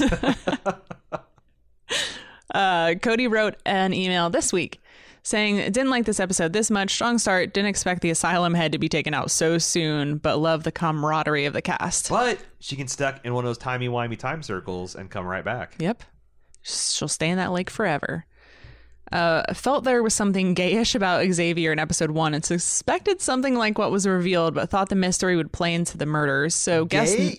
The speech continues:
Speaker 1: Gay-ish?
Speaker 2: Hmm. But, so guess not as interesting.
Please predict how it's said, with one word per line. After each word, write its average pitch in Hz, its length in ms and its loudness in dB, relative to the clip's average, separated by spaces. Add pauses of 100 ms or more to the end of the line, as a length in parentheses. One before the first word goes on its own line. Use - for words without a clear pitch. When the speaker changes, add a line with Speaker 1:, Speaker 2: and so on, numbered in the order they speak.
Speaker 1:
Gay-ish? 220 840 -2 (160)
Speaker 2:
Hmm. 269 500 -6 (680)
But, 170 500 0
so 208 340 2
guess 208 280 0
not 175 160 2
as 156 120 -2
interesting. 151 560 -2